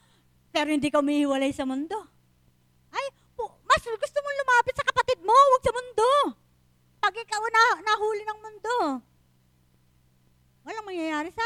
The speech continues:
atin, no? Kaya nga, gusto ng fellowship ng Diyos. Di-,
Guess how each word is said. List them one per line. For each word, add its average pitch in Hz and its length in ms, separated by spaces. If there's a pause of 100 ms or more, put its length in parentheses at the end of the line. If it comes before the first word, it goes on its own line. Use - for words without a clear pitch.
atin, 233 400
no? 302 180 (1040)
Kaya 539 220 (100)
nga, 494 120 (440)
gusto 415 320
ng 415 160
fellowship 370 560
ng 294 240
Diyos. 285 560 (720)
Di-, 427 240